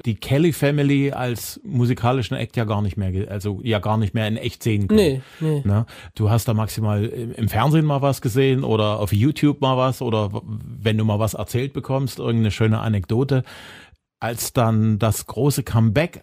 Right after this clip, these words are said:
Speaker 1: angestrebt worden ist, warst du ja schon alt genug, um das auch zu sehen und zu verstehen.
Speaker 2: Mhm.
Speaker 1: Was bedeutet dir diese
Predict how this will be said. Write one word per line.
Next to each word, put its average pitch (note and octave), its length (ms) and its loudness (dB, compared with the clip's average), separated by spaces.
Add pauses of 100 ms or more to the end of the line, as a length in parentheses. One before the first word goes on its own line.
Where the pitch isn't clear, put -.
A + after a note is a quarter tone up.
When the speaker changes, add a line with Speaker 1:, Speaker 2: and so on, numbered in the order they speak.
Speaker 1:
angestrebt A#2+ 680 -2
worden A#2+ 280 -2
ist, B2 240 -4
warst A2+ 240 0
du C3 40 -2
ja A#2+ 160 2
schon B2 160 -2
alt B2 280 -8
genug, B2+ 280 0
um A#2+ 160 2
das A#2 240 0
auch A2 160 -4
zu - 220 -4
sehen A#2 340 2
und B2 160 -4
zu A2 120 -12
verstehen. D3 440 6
Speaker 2:
Mhm. D#3 120 0 (840)
Speaker 1:
Was - 200 -6
bedeutet D3+ 460 0
dir D3 180 2
diese C#3 380 -2